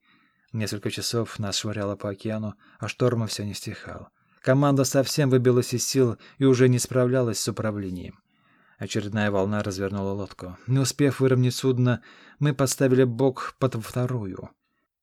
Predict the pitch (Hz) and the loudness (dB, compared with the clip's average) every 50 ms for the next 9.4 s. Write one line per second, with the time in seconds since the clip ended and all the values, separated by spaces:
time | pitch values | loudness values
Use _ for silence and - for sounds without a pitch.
0 | _ _ _ _ _ - 127 120 117 110 - - 117 113 113 113 117 113 110 110 | _ _ _ _ _ -2 0 2 2 0 0 0 0 0 0 2 2 2 2 2
1 | 104 104 104 104 101 98 - 107 107 95 - 110 104 - - 113 101 101 98 - | 0 -2 -2 -2 -4 -4 -4 -4 -6 -4 -4 -6 -6 -4 -4 -4 -4 -4 -6 -6
2 | - 101 101 95 101 101 113 113 113 113 - - - - - - 127 127 127 104 | -6 -6 -6 -6 -6 -4 -4 -4 -4 -6 -8 -10 -6 -4 0 2 4 2 2 2
3 | 117 107 107 110 - - 107 104 98 104 98 - - 87 82 - - - - - | 0 -4 -4 -6 -6 -6 -8 -6 -6 -8 -10 -10 -10 -12 -12 -12 -14 -18 -18 -10
4 | - 117 107 - - 120 104 - - 120 110 - - 120 120 117 117 107 - - | -8 -6 -6 -4 -4 -6 -6 -4 -4 -4 -4 -4 -4 -2 -2 -2 -2 -2 -4 -2
5 | - 127 120 - - 120 117 - - 123 117 123 - 131 127 123 - - 135 131 | -2 0 0 0 -2 -2 -4 -2 -2 -2 -2 -2 -2 -2 -2 -2 0 2 4 4
6 | 131 123 - - 123 127 123 113 110 123 113 - - 127 123 - - 120 117 110 | 4 2 2 0 2 2 2 2 0 -2 -2 2 0 0 0 2 0 -2 -2 0
7 | 110 123 117 113 117 113 - 117 127 135 131 127 - 120 110 104 104 101 98 101 | 0 0 0 2 -2 -2 0 2 4 4 4 2 2 -2 0 2 0 0 0 -2
8 | 101 95 - - - - - - _ _ - 117 - - 120 120 - - 127 113 | -4 -4 -6 -8 -16 -20 -20 -20 _ _ -10 -8 -4 -4 -4 -4 -4 -6 -6 -6
9 | 101 87 82 - - - - - | -6 -8 -10 -14 -14 -16 -16 -16